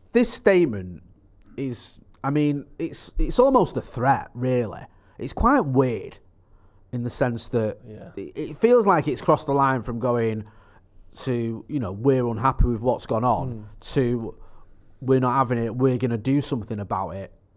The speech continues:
Speaker 1: uh, you know, whether you like it or not, and we're actually coming for you."
Speaker 2: Mm.
Speaker 1: So Liverpool released a statement. This was twenty-one hours ago, so after the game against Spurs. And it says,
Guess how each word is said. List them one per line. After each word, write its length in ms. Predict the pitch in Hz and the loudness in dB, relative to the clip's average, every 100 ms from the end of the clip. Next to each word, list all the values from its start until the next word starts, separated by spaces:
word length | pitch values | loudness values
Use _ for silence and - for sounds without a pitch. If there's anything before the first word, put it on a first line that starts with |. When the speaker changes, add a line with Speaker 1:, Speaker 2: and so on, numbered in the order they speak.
| - | -14
Speaker 1:
uh, 20 | 127 | -12
you 400 | 92 - - 123 | -12 -12 -10 -8
know, 80 | |
whether 220 | 101 110 107 | -6 -8 -6
you 120 | 113 | -6
like 260 | 110 - | -8 -8
it 100 | 113 | -10
or 40 | 110 | -4
not, 340 | 123 123 82 | -2 -2 -4
and 100 | 101 | -8
we're 140 | 107 110 | -6 -6
actually 480 | 95 - 110 104 - - _ - | -8 -6 -6 -6 -12 -20 _ -8
coming 320 | - 160 190 | -2 0 0
for 280 | - 110 73 | -4 -6 -8
you." 80 | - - 143 | -16 -18 -14
Speaker 2:
Mm. 300 | 123 113 107 | -14 -14 -2
Speaker 1:
So 480 | - 170 170 - - | 4 4 4 0 -2
Liverpool 540 | 196 233 233 208 185 156 | 2 4 4 6 4 4
released 280 | 156 139 | 4 2
a 40 | 135 | -2
statement. 680 | - 170 147 110 95 92 - - | 2 4 4 0 -6 -10 -14 -8
This 200 | 127 - | -8 -6
was 360 | 117 98 - - _ - - | -6 -6 -12 -18 _ -18 -4
twenty-one 380 | 143 127 120 | 0 2 0
hours 200 | 110 104 | -2 -4
ago, 400 | 101 101 113 127 - | -6 -6 -6 -8 -8
so 140 | - 120 | -4 -2
after 200 | - 107 | -2 -4
the 120 | 104 | -2
game 200 | 113 104 | -4 -4
against 300 | 101 104 101 | -6 -8 -10
Spurs. 460 | - 104 110 139 - - - - - | -8 -6 -6 -8 -12 -20 -20 -20 -10
And 140 | 123 127 | -6 -4
it 60 | |
says, 340 | - 135 127 | 0 0 0